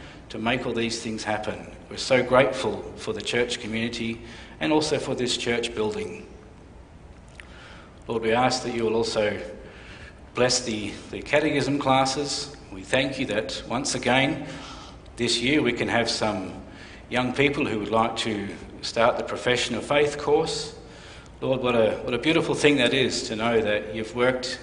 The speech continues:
and that you're busy in the hearts of these people. And we pray, will you grant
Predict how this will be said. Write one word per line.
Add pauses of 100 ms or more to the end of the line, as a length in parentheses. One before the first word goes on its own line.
and
that
you're
busy
in
the
hearts
of
these
people. (540)
And
we
pray,
will
you
grant